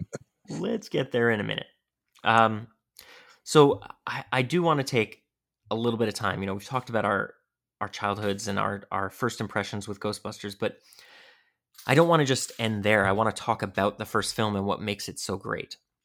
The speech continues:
So really quick, I'm just gonna give some stats here. So Ghostbusters, when it released in nineteen eighty-four, it became the highest grossing comedy in the United States of all time at two hundred and forty-two million dollars.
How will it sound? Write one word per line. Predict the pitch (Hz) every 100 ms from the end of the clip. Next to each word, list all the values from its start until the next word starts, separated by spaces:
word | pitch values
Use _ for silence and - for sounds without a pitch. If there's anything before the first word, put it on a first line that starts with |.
| -
So | - 123 110 107 - _ -
really | 110 127 165 147
quick, | - 127 - - _ _ _ - -
I'm | 117
just | 113
gonna | 127 110
give | 113
some | - 101
stats | - 101 -
here. | 104 107
So | - 104
Ghostbusters, | 127 147 147 139 143 135 135 - _ - _ _
when | 113 123
it | 151
released | 135 117 104 98 -
in | 101
nineteen | 101 101 110
eighty-four, | 98 98 - 101 104 104 _ _ -
it | 117 - _ _ -
became | 113 - 139 135
the | 117
highest | 110 107 104 -
grossing | 107 - 101
comedy | - 101 101 101 101 _ _ _ -
in | 107
the | 104
United | 101 98 95
States | - 110 104 - - - _ -
of | 101 110
all | 107
time | - 90 113 - _ _ _ - _ -
at | 101 -
two | - 139
hundred | 131 131 127
and | 117 -
forty-two | 110 107 - 107
million | 104 101 104 104 107 98
dollars. | - - -